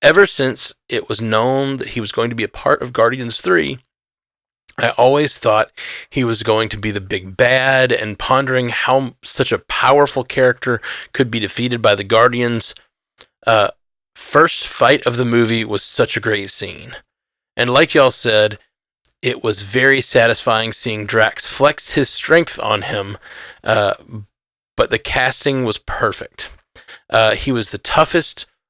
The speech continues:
loyalist, compassionate doofus. <laughs> And if they made him any different,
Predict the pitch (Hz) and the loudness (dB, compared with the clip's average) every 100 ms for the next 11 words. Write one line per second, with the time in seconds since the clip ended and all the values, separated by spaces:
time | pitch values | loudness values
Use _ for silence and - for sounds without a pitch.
0 | _ 110 107 123 156 151 147 139 - - | _ -8 0 4 6 6 4 2 -8 -12
1 | _ _ _ _ _ _ _ _ _ - | _ _ _ _ _ _ _ _ _ -6
2 | - 110 - - - 143 - 151 139 - | -2 -2 -4 -4 0 -2 0 0 0 -2
3 | - - 117 123 101 - - - - - | -10 -10 -8 -4 -4 -6 -10 -8 -8 -10
4 | - - - - - - 220 220 - 269 | -12 -10 -8 -8 -8 -4 2 2 2 -2
5 | - 196 214 - 208 - 226 - 220 143 | 0 0 0 0 -4 -2 -6 -6 -10 -10
6 | 202 202 160 190 - _ - - - - | -8 -8 -8 -12 -18 _ -12 -8 -8 -8
7 | - - _ _ - - - 139 143 135 | -12 -18 _ _ -20 -20 -8 0 2 2
8 | 135 139 127 131 151 135 131 104 127 175 | 2 2 4 4 4 0 -2 0 0 2
9 | 120 107 107 101 | 2 0 0 -6